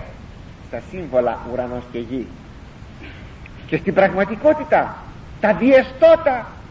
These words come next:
ουρανός και γη, ο Χριστός τα ίνωσε. Και τα ίνωσε στην ανθρωπίνη του φύση. «Και η φωνή η πρώτη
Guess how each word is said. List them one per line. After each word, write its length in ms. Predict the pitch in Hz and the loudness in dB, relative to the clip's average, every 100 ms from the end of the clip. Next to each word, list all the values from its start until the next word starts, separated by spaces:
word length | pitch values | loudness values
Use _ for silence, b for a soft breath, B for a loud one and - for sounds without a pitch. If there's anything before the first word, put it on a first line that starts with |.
| - | -10
ουρανός 380 | 151 156 185 285 - | -2 -2 0 -2 -2
και 60 | 277 | -4
γη, 380 | 254 214 294 294 - - - - - - - | -4 -8 -10 -10 -16 -18 -18 -18 -18 -18 -8
ο 80 | 143 | -6
Χριστός 540 | - 135 180 180 175 - - - - | -6 -8 -4 -4 -6 -16 -18 -18 -8
τα 200 | 170 - | -8 -6
ίνωσε. 220 | 196 151 - - - - - - - - - - B B - | -8 -10 -12 -16 -16 -16 -18 -18 -18 -18 -20 -20 B B -2
Και 100 | 190 | 4
τα 120 | 202 | 6
ίνωσε 520 | 220 277 302 - 311 311 - - - - - - - | 4 4 0 0 -2 -2 -12 -16 -18 -18 -18 -18 -10
στην 140 | 156 | -2
ανθρωπίνη 480 | 151 151 156 196 185 | -2 0 -4 -2 -4
του 140 | 175 170 | -6 -8
φύση. 120 | 156 120 - - - - - - - - - - - - - - - - - - - - - - - - - - - - - - - - - - - - B B B B - | -10 -12 -16 -18 -18 -18 -18 -18 -20 -18 -18 -18 -18 -16 -16 -16 -16 -16 -16 -18 -18 -18 -18 -18 -18 -18 -18 -18 -18 -18 -18 -18 -16 -16 -16 -16 -16 -16 B B B B 2
«Και 80 | |
η 140 | 151 147 | 4 4
φωνή 400 | 143 143 190 233 | 2 0 2 0
η 80 | 226 | 0
πρώτη 640 | 220 214 220 - 123 | 4 6 6 2 -8